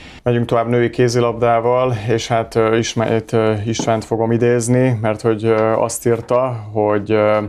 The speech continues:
a Ferencvárossal kapcsolatban ugyanazt érzi, mint a Szegednél, hogy évek óta jönnek a hangzatos kijelentések, hogy Final Four a cél, az új igazolások pedig semmilyen erősítést nem jelentenek egyik csapatnál sem.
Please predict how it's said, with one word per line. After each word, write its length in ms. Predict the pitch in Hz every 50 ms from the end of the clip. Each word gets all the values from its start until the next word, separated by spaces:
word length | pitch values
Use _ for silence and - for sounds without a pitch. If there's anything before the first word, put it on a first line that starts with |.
| - - - - - - - - - - - - - - - _ _ _ -
a 60 | -
Ferencvárossal 640 | - 131 127 120 117 - 117 113 113 110 - 120 113
kapcsolatban 520 | - 127 127 127 - 131 117 113 113 120
ugyanazt 380 | 127 123 120 113 113 110 - -
érzi, 240 | 131 120 110 113 117
mint 180 | 117 113 -
a 40 | 113
Szegednél, 600 | - - - 131 120 135 127 120 120 123 123 120
hogy 120 | 120 123
évek 340 | 131 131 127 117 117 110 -
óta 220 | 120 117 113 120 117
jönnek 340 | 123 120 117 117 113 110
a 60 | 117 113
hangzatos 560 | 104 120 123 120 113 120 113 - 113 104 -
kijelentések, 680 | - 143 135 127 120 113 - - 117 - - 117 110
hogy 140 | - 117 -
Final 420 | - - 123 127 131 131 131 131 127
Four 240 | 127 - 131 127
a 100 | 131 127
cél, 300 | 127 - - 139 131 127
az 120 | 123 110 120
új 120 | 123 123
igazolások 560 | 123 120 120 113 117 117 117 117 - 123 120 -
pedig 160 | 120 117 117
semmilyen 380 | - - - 117 113 110 110 110
erősítést 540 | 110 107 110 104 - 117 113 - 113 104 -
nem 140 | 117 117 113
jelentenek 440 | 113 110 110 104 113 110 110 -
egyik 240 | 110 117 107 113 107
csapatnál 520 | - - 127 123 135 127 127 - 135 131 131
sem. 300 | 127 - 143 143 143